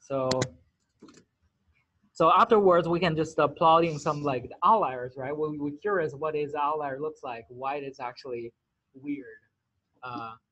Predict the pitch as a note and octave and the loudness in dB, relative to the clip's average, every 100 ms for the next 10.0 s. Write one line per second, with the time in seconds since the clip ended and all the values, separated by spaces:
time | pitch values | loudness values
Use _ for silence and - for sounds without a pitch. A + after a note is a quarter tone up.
0 | _ - C3+ C#3+ C3+ - D#3 D#3 C#3 C3+ | _ -20 -16 -12 -12 -4 -4 -4 -6 -6
1 | B2 C#3 C#3+ D3 B2+ A#2 A#2 - C#3 C#3 | -6 -2 0 0 0 -4 -6 -6 -4 -6
2 | _ _ _ D#3+ D#3 D3+ D3+ C#3+ - _ | _ _ _ -4 0 2 2 -2 -8 _
3 | D#3 D3+ F3 F3 A3 C#4 - _ D3 D3 | -6 -6 -6 -4 -6 -6 -18 _ -12 -12
4 | D#3 A3 - _ _ _ _ D#3 E3 F3+ | -8 -10 -10 _ _ _ _ -6 -4 -6
5 | - D3 - F3 D3+ D3 C#3 F#3 D3+ - | -8 -10 -4 -4 -4 -8 -8 -4 -4 -4
6 | C#3 C#3 _ _ _ _ - C3+ C3 B2+ | -12 -12 _ _ _ _ -14 -14 -10 -10
7 | A#2 B2 C3+ C#3+ C3+ A#2 A#2 A2+ _ B2 | -10 -14 -14 -14 -14 -16 -14 -16 _ -16
8 | A2 A2 _ - C#3 C3+ C3 C3 C3 C3 | -16 -16 _ -14 -12 -10 -10 -12 -14 -16
9 | B2 B2 B2 - B2+ C3 D#3+ C3+ A#2+ | -18 -20 -20 -12 -8 -6 -8 -12 -14